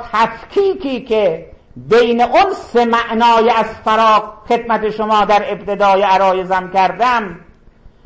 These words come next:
در یک معنا اون وابستگی و تعلق پیدا کردن به دنیا مذمومه و در یک معنای دیگر این وابستگی مذمو-،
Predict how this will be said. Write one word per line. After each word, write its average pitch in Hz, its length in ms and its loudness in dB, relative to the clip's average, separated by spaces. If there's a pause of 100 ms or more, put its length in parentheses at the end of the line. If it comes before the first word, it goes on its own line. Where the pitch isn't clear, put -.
(320)
در 220 180 4
یک 277 520 -4
معنا 262 840 2 (540)
اون 320 200 2 (120)
وابستگی 226 920 2
و 220 100 2
تعلق 226 680 0
پیدا 220 460 2
کردن 214 520 -2
به 208 120 -2
دنیا 214 580 2
مذمومه 233 1160 0 (580)
و 226 200 2
در 226 180 4
یک 262 400 -4
معنای 269 640 2
دیگر 208 720 0 (300)
این 370 260 -4
وابستگی 269 1000 0
مذمو-، 214 540 -2